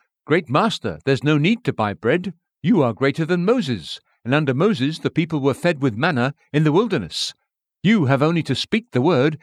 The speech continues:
and bread shall be rained around the host, and they shall be filled." If Philip had possessed great faith, he might have replied, "You are greater than Elisha, and Elisha took a few loaves and ears of corn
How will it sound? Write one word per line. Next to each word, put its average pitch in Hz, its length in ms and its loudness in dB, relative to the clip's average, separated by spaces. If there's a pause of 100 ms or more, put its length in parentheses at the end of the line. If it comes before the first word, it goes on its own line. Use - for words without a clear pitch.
(160)
and 113 160 -4
bread 175 220 0
shall 165 140 0
be 160 100 2
rained 175 400 0
around 143 300 0
the 101 80 -2
host, - 420 -10 (160)
and 123 100 0
they 135 100 2
shall 135 160 -2
be 123 120 -2
filled." 78 400 -8 (1400)
If 202 160 2
Philip 147 500 -2
had 123 220 -6
possessed 135 420 -2
great 175 240 0
faith, - 480 -14 (220)
he 127 160 0
might 160 180 0
have 110 140 -4
replied, 127 500 -2 (720)
"You 170 120 2
are 185 80 4
greater 185 360 0
than 180 160 0
Elisha, 175 540 -2 (300)
and 135 140 0
Elisha 156 460 0
took 151 180 -2
a 143 60 -2
few 214 260 -2
loaves 165 440 0
and 123 180 -2
ears 165 240 0
of - 120 -4
corn 156 400 -2